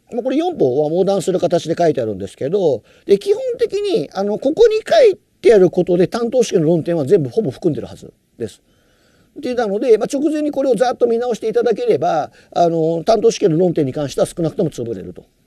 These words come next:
いうことになります。で、これ四法コレポンと四法ハイライトとの二つなってるのは何が違うのかっていうと、え、もう一個の教材は、コレポンだけをまとめてる教材です。だからもう条文もなく、コレポンだけひたすらダーッとあって、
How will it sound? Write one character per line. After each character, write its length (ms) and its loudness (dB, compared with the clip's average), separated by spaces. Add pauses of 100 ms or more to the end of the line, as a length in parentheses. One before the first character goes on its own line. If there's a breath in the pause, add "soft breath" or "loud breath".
い 40 -4
う 40 -2
こ 80 -8
と 80 -10
に 60 -20
な 20 -20
り 60 -20
ま 60 -20
す。 120 -16
で、 160 4
こ 180 -4
れ 60 0
四 120 -2
法 100 0
コ 80 0
レ 80 2
ポ 80 -2
ン 40 -2
と 40 0
四 80 0
法 100 -4
ハ 120 -6
イ 40 -4
ラ 80 2
イ 60 -2
ト 100 -8
と 100 -10
の 60 -12
二 180 -4
つ 100 -10
な 120 -6
っ 20 -12
て 140 -4
る 80 -4
の 80 -8
は 240 -4 (240 loud breath)
何 200 -2
が 80 2
違 120 -4
う 140 0
の 60 -4
か 100 -6
っ 40 -10
て 160 -10
い 40 -2
う 100 -2
と、 400 4 (180 soft breath)
え、 140 2
も 100 0
う 20 2
一 40 -6
個 100 0
の 80 2
教 220 2
材 240 0
は、 360 0 (1040 soft breath)
コ 160 4
レ 100 4
ポ 200 0
ン 100 -2
だ 120 4
け 180 0
を 180 4
ま 160 2
と 80 0
め 100 4
て 80 -2
る 60 -2
教 140 -2
材 100 -4
で 60 -10
す。 60 -16
だ 60 -4
か 60 -2
ら 40 0
も 60 0
う 20 0
条 140 0
文 100 -2
も 80 -2
な 100 0
く、 100 -2
コ 120 -2
レ 60 -2
ポ 100 -4
ン 20 -2
だ 80 2
け 60 0
ひ 40 -10
た 60 -2
す 60 -2
ら 60 2
ダ 200 2
ー 20 2
ッ 20 -4
と 100 0
あ 40 2
っ 40 -8
て、 260 -12